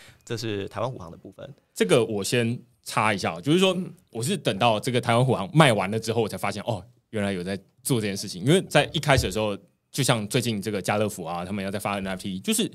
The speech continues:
Speaker 2: 现在有太多品牌都要发N F T了，然后你没有办法一个一个去追说，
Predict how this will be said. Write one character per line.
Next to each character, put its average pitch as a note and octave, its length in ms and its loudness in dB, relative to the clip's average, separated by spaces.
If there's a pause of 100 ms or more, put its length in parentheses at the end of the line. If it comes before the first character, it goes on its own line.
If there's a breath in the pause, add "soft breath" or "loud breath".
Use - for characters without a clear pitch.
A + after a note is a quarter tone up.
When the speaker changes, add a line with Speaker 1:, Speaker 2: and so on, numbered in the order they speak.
(160 loud breath)
Speaker 2:
现 C3+ 420 0
在 B2+ 200 2
有 E2+ 180 -6
太 C3+ 340 0
多 A2+ 160 0
品 F#2 200 -10
牌 D#2+ 140 -12
都 F#2 80 -8
要 F#2 80 -4
发 F#2+ 140 -4
N F#2 120 -6
F D#2+ 160 -12
T F#2 140 -8
了， D#2+ 60 -8
然 B2 120 4
后 F#3+ 60 8
你 C#3+ 100 2
没 B2 120 4
有 D3 80 8
办 C3 120 4
法 F#2 300 -6
一 E3 60 0
个 D3 200 0
一 B2+ 120 -4
个 A#2 100 0
去 G#2 100 -4
追 A2+ 240 -2
说， G2+ 240 -6